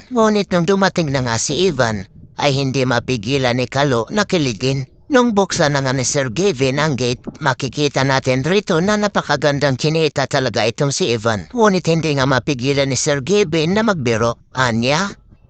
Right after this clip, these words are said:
pasok ka sa buhay ni Kalo. Makikita nga natin rito ang suporta ng bawat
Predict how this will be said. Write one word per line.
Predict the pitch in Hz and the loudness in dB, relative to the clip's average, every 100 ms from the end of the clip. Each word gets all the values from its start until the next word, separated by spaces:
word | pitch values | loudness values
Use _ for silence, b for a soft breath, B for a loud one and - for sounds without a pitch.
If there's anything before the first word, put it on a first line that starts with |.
| _ | _
pasok | 113 120 - 180 143 | -2 0 0 0 0
ka | |
sa | 131 156 | -2 -2
buhay | 170 165 131 156 | 0 0 0 0
ni | |
Kalo. | 185 135 127 135 _ - | -2 0 0 0 _ -6
Makikita | 135 127 147 165 160 - 143 | -6 -4 -4 -2 -2 0 0
nga | 135 123 | 0 0
natin | 117 123 127 123 | 0 0 0 0
rito | 175 208 - 160 | 0 0 0 0
ang | 139 143 | 2 2
suporta | 165 143 135 135 135 135 | 0 0 0 0 0 -2
ng | 123 107 | 0 0
bawat | 117 117 117 | 0 2 0